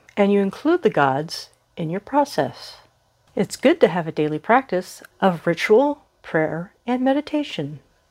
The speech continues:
Even a two-minute meditation session will support you. And now I will summarize. The first insight is, only through risk will you learn the unknown.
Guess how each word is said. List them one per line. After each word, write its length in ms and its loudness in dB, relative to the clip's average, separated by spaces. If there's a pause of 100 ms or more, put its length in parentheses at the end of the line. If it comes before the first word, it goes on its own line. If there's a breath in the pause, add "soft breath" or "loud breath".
(160)
Even 320 2
a 60 2
two-minute 460 0
meditation 600 -2
session 500 -4 (420)
will 120 0
support 460 -4
you. 240 -8 (1300)
And 160 4
now 160 4
I 120 2
will 100 0
summarize. 840 -4 (320)
The 60 -10
first 380 -2
insight 480 0
is, 460 -2 (420 soft breath)
only 380 4
through 260 -4
risk 540 0 (460)
will 140 -4
you 160 -4
learn 640 0 (480)
the 160 -2
unknown. 760 -4